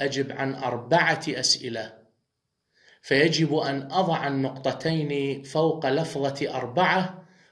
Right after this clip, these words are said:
وفوق لفظة أسئلة. وعند الوقف على التاء ألفظها هاءً فتسكن، لأن العرب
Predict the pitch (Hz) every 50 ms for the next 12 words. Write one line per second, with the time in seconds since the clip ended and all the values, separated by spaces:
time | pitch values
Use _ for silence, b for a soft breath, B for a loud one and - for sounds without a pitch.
0 | B B - 117 - - 160 151 147 143 - 139 131 131 127 123 - - 123 143
1 | 156 156 - 151 - - 123 - - - - - 160 160 156 135 - - - -
2 | - _ b b b b b b b b - 139 131 160 208 226 220 196 175 185
3 | 175 165 156 156 185 202 196 - - - - - - - - 139 127 127 127 -
4 | - - - 175 180 185 185 185 - B B B B B B B B B 139 143
5 | 135 131 - - 208 214 196 180 180 151 - 156 151 151 143 139 - - 170 185
6 | 185 175 - - 123 117 113 107 107 - - - b b b b b b b -
7 | 151 143 - 165 151 - - 208 202 - - - - 127 107 104 104 - - -
8 | _ b b b b b b 131 135 120 143 143 143 135 135 135 135 127 120 113
9 | 117 143 185 202 208 208 196 - 160 - - - -